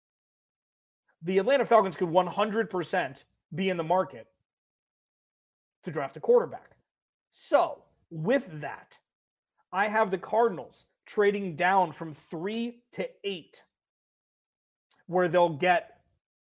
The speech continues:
Atlanta's first round pick this year, obviously with the pick swap, a first rounder in twenty twenty-four and a first rounder in twenty twenty-five. Moving up from eight to three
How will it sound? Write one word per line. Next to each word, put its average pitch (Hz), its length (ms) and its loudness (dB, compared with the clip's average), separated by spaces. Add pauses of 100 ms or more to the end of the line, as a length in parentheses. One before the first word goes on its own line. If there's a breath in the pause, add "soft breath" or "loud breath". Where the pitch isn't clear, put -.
(1160)
Atlanta's 170 380 -2
first 165 160 -2
round 165 120 0
pick 170 160 -4
this 165 180 -2
year, 160 100 -2
obviously 151 280 -4
with 165 100 -6
the 160 80 -8
pick 147 200 -8
swap, 135 360 -12 (760)
a 156 60 -6
first 208 320 2
rounder 190 200 0
in 175 80 -6
twenty 190 320 -4
twenty-four 170 720 -2 (100)
and 202 340 -4
a 156 60 -6
first 180 320 -4
rounder 151 440 -4
in 147 120 -10
twenty 151 300 -10
twenty-five. 139 500 -14 (960)
Moving 196 220 2
up 220 100 4
from 175 160 -4
eight 180 160 0
to 190 100 0
three 208 500 -4